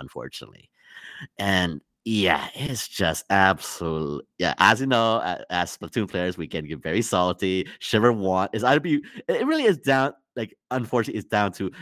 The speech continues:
if you wanna choose either Shiver or Big Man. And sadly enough, it's,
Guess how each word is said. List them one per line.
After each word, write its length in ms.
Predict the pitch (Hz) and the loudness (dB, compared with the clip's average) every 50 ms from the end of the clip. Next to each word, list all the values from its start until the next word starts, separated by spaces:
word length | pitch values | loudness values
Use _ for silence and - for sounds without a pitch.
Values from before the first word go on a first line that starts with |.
| - - | -14 -10
if 80 | 90 90 | -8 -2
you 80 | 92 | 0
wanna 160 | 104 107 98 | 0 0 0
choose 220 | 90 - - 95 - | -2 -4 -4 -4 -2
either 160 | - 87 85 | -2 -4 -4
Shiver 540 | 78 - - 254 262 247 254 247 240 240 226 - - 247 - - | -2 2 4 4 4 4 4 2 0 0 -2 -4 -10 -18 -14 -6
or 260 | - 131 135 135 135 127 | -2 0 2 2 2 0
Big 300 | 104 - 110 101 - - | 0 -2 -2 -2 -4 -6
Man. 300 | - 67 64 65 71 - _ _ _ | -8 -8 -8 -8 -10 -12 _ _ _
And 420 | - 85 87 82 80 78 78 78 71 | -6 -4 -2 -2 -2 -2 -4 -6 -4
sadly 440 | - 139 156 170 170 170 170 160 | 0 2 4 4 4 2 2 0
enough, 360 | 151 135 123 117 113 107 92 - - | -2 0 0 0 0 0 -2 -6 -6
it's, 680 | 95 95 95 95 85 - - - - - - - - | -4 -2 -2 -4 -4 -6 -10 -12 -12 -14 -16 -18 -20